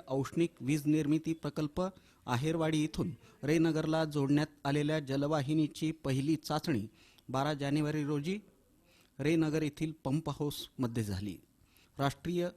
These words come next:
औष्णिक वीज निर्मिती प्रकल्पाच्या मुख्य व्यवस्थापिका अनुराधा यांना या बिगर सिंचन पाणी वापर कराराची प्रत सुपूर्द करून आहेरवाडी इथून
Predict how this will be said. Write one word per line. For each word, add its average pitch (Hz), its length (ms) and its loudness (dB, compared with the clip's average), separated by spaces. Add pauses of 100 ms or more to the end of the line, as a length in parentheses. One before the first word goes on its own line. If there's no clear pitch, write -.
औष्णिक 147 560 0
वीज 147 200 2
निर्मिती 151 480 2
प्रकल्पाच्या 147 720 -2
मुख्य 143 360 -2
व्यवस्थापिका 139 680 -4 (240)
अनुराधा 143 520 0 (300)
यांना 147 360 2 (280)
या 143 140 -4
बिगर 139 340 -2
सिंचन 160 460 0
पाणी 147 280 0
वापर 147 320 -2
कराराची 143 640 -4
प्रत 139 360 -4
सुपूर्द 147 500 -6
करून 143 380 -2 (280)
आहेरवाडी 151 500 -2
इथून 170 340 -2